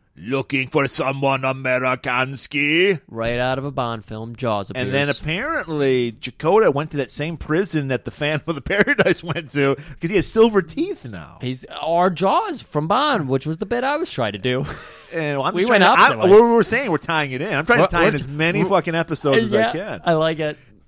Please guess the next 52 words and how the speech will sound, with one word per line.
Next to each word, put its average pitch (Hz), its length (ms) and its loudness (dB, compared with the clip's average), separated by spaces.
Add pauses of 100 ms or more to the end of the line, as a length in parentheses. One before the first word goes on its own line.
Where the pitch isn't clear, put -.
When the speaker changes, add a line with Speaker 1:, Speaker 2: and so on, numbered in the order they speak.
(100)
Speaker 1:
And 151 720 0
then 147 260 0 (160)
Speaker 2:
Uh, 165 200 0
Sing 226 280 -6
Song 131 360 -10
prison. 101 400 -14 (560)
Speaker 1:
Sing 117 240 -14
Sing. - 240 -20 (180)
Speaker 2:
Sing 262 240 -2
Sing. 143 400 -6
Speaker 1:
Sing 120 260 -10
Sing, 95 300 -12
'cause - 80 -20
that's 82 160 -16
a - 60 -20
real - 180 -20
prison. - 280 -20 (340)
Speaker 2:
That's 185 260 0
right. 147 260 0
Speaker 1:
And 160 600 -2
Speaker 2:
That 254 80 4
was 214 140 -2
the 156 80 -10
thing 196 340 -6
Speaker 1:
they 170 140 0
have 233 160 4
a - 20 -2
Speaker 2:
from 190 100 -2
Speaker 1:
kind 214 140 2
Speaker 2:
that 240 60 -2
Speaker 1:
of, 185 40 -16
they 180 120 0
have 233 120 0
Speaker 2:
episode. 139 320 2
Speaker 1:
a - 60 -20
fucking 147 260 -10
lackluster 117 580 -4
fight 95 300 -6
here. 175 180 -2 (240)
I 147 60 0
mean, 160 160 -2
Reb 170 320 2
is 165 140 -8
fucking 127 580 -8
jobs 180 460 -2
him, 113 160 -6
man. 185 180 -10
Speaker 2:
Well, 269 160 2
suddenly 320 800 -6
Dakota 202 480 2
is 175 160 -2
like, 151 240 0